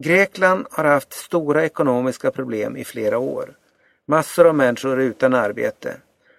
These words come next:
Och krisen är inte över. Arbetslösheten i Grekland har ökat. Nu är nära en och en halv miljon människor utan jobb.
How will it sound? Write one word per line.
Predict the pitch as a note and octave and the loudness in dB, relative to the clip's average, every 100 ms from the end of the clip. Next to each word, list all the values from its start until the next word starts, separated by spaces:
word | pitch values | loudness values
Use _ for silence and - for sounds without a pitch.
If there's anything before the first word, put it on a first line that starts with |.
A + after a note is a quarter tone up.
| _ - | _ -14
Och | - | -4
krisen | D#3 F3 - F3+ F3 - | -2 -2 0 2 2 0
är | - | -2
inte | C#3+ A2+ - | -2 -2 -2
över. | B2+ B2+ - - _ _ _ _ _ _ - | -2 -2 -6 -10 _ _ _ _ _ _ -4
Arbetslösheten | C3+ C3 C#3 - D3 F3 F3 - F#3 | 0 0 0 0 -2 2 0 0 -2
i | |
Grekland | D3 A#2+ A#2+ C3+ A2 | 2 2 2 -2 0
har | A2 | 0
ökat. | C3+ C3+ - D#3+ - _ - _ _ _ _ - | 0 -2 -4 -4 -4 _ -20 _ _ _ _ -2
Nu | E3+ F3+ - - | 0 0 -2 -4
är | D3+ | 0
nära | C#3+ C3+ D#3 | 2 2 2
en | D#3+ F3+ F#3 | 2 0 0
och | F3+ | -2
en | C#3+ | 0
halv | C#3 C#3 C#3+ | 0 0 0
miljon | C3 A#2 A#2+ B2 | -2 -2 0 -2
människor | A2 A2 B2 A2+ | -2 -6 -10 -8
utan | G#2+ - A#2 | -8 -8 -6
jobb. | C3+ - G#2 | -6 -8 -10